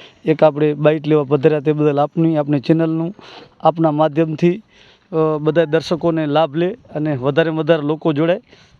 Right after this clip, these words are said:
દર્શનનો લાભ લે, એવી આપ બધાને વિનંતી કરું છું. આજે કરમરિયા ગામે સુરાપુરા દાદાના મંદિરે, અ, પરમ પૂજ્ય ફકડ પંકજ મુનિ બાપુ અખાત્રીજ દસ તારીખથી પ્રારંભ કર્યો છે અને ત્રીસ તારીખ સુધીનું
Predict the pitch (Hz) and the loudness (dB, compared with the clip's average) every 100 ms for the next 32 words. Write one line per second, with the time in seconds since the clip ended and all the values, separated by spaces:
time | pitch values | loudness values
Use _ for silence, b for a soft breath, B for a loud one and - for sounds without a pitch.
0 | _ 143 156 147 165 156 160 156 170 156 | _ -4 -2 0 -2 0 0 0 -2 -2
1 | 151 156 - 160 156 165 247 - 135 151 | -2 -4 -4 0 0 0 -8 -6 -2 0
2 | 147 127 113 113 110 107 b b b b | 0 -4 -6 -8 -10 -14 b b b b
3 | - 170 185 185 - _ _ _ _ 190 | -2 0 0 -2 -8 _ _ _ _ 0
4 | 170 180 185 185 180 185 202 247 - 180 | 0 0 0 0 0 -2 -6 -10 -4 0
5 | 180 170 175 170 175 175 175 156 165 180 | 0 0 0 0 0 0 -2 -2 -2 -2
6 | 185 220 _ b b b b b - 165 | -2 -6 _ b b b b b -2 0
7 | 160 156 139 180 185 170 170 180 - 175 | 0 -4 -2 0 0 -2 -2 -2 -2 -2
8 | 196 156 175 170 190 175 180 175 180 185 | -2 0 -2 0 -2 -2 -2 0 -2 -2
9 | 233 _ _ - 151 185 170 190 160 160 | -6 _ _ -8 0 0 0 -4 0 -2
10 | 170 185 180 170 - 185 185 - 170 185 | 0 0 0 -2 -2 -2 -2 2 2 2
11 | 175 190 190 190 - 156 143 170 - 180 | -2 -2 0 -4 -4 -4 -2 -4 0 0
12 | 175 - - 160 165 190 | 0 -6 -4 -2 0 -2